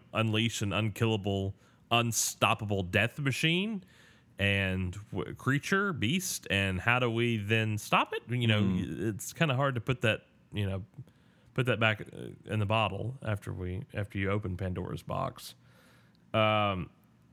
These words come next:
Speaker 1: Zod says Doomsday is an apex predator focused on the most formidable opponent first, which means he'll go after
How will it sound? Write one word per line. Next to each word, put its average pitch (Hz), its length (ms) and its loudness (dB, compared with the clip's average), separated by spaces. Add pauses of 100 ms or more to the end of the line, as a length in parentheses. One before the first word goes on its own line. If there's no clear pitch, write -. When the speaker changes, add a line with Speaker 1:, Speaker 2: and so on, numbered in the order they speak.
(220)
Speaker 1:
Zod 127 300 4
says 120 180 0
Doomsday 110 460 4
is 98 140 0
an 98 100 -2
apex 104 420 2
predator 110 420 2
focused 95 340 -2
on 95 100 0
the 92 60 0
most 92 240 -2
formidable 156 560 2
opponent 117 380 0
first, 120 560 0 (440)
which 95 280 -2
means 90 260 0
he'll 92 120 0
go 90 200 0
after 87 480 -2